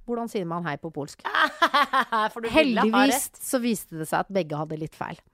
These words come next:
Speaker 2: Å ja, begge hadde feil, ja.
Speaker 1: Begge hadde litt feil. Det
Speaker 2: Ja.
Speaker 1: ble jeg selvfølgelig veldig glad for.
Speaker 2: Ja, gratulerer.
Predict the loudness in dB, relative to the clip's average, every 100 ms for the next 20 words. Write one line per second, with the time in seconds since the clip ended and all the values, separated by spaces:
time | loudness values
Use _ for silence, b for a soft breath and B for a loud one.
0 | _ _ _ -2 -2 0 -2 0 0 0
1 | 2 6 6 6 4 2 -2 -4 -2 6
2 | 6 8 4 2 0 0 2 2 2 2
3 | 0 2 6 6 4 -4 -10 -14